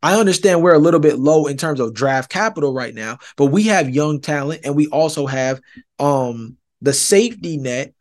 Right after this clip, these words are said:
of now I think we're more than likely to acquire some kind of, um, exception on the, on the behalf of Lonzo Ball's long-term injury. So there's a lot of flexibility there for us this offseason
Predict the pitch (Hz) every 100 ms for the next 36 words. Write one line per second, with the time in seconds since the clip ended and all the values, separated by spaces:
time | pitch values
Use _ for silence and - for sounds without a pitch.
0 | 127 135 139 156 160 147 131 156 143 135
1 | 139 147 135 135 143 143 139 127 135 117
2 | - 135 139 127 139 131 139 131 127 120
3 | 113 - _ - 135 127 117 104 - 131
4 | - - 147 - 160 156 151 147 131 113
5 | 127 131 120 113 127 135 131 127 113 -
6 | 127 131 127 120 123 123 107 110 127 127
7 | 120 107 135 143 160 160 - _ - _
8 | - 196 170 190 196 170 175 190 165 175
9 | 156 156 147 294 254 185 151 147 139 -
10 | 135 127 147 147 143 - 131 131 - 127
11 | 117 113